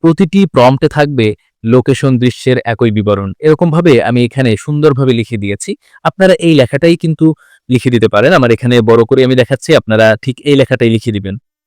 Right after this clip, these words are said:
ঠিক আছে? শুধুমাত্র এখানে কি ব্যবহার করবেন? এখানে ব্যবহার করবেন আপনার প্রথম লাইনটা। আমি just দেখাচ্ছি, এটুকু সরিয়ে দিলাম। And এবার আমি একদম চলে যাব প্রথম লাইনটায়। আমার এখানে যে প্রথম লাইনটা রয়েছে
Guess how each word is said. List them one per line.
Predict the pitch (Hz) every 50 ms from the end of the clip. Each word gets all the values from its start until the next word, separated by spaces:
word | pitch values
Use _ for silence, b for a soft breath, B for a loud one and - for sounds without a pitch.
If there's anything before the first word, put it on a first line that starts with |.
| _ _ -
ঠিক | 208 202
আছে? | 196 - -
শুধুমাত্র | - - 185 180 190 208 185 - 202 - -
এখানে | 143 135 - 165 175
কি | 160 175 160
ব্যবহার | 151 160 156 165 170 170
করবেন? | 156 170 165 170 180 180 - b b b b b b
এখানে | 151 - 214 202 190
ব্যবহার | 147 139 139 143 156 160
করবেন | - 175 170 160 120 117 120 -
আপনার | 117 113 - - 139 135 113 113 113 - _ _ _ _ -
প্রথম | 147 143 - - 147 127
লাইনটা। | 113 107 107 110 107 104 - 95 101 - _ _ _ _ _
আমি | - 135 131
just | 127 131 - - -
দেখাচ্ছি, | 123 117 - 127 - - 147
এটুকু | 120 113 123 127 123
সরিয়ে | - 135 127 147 143
দিলাম। | 120 107 101 117 - 262
And | 156 135 123 123 -
এবার | - 135 127 127 127
আমি | 127 127 123
একদম | 117 120 127 127
চলে | - 127 117 117
যাব | 117 120 135
প্রথম | 135 - - - - 151 143
লাইনটায়। | 123 107 101 101 - 135
আমার | 139 107 104 104
এখানে | 104 - 113 110 107
যে | 101 110
প্রথম | 110 - - 107 - 117 113
লাইনটা | 107 110 113 110 110
রয়েছে | 107 107 104 - - -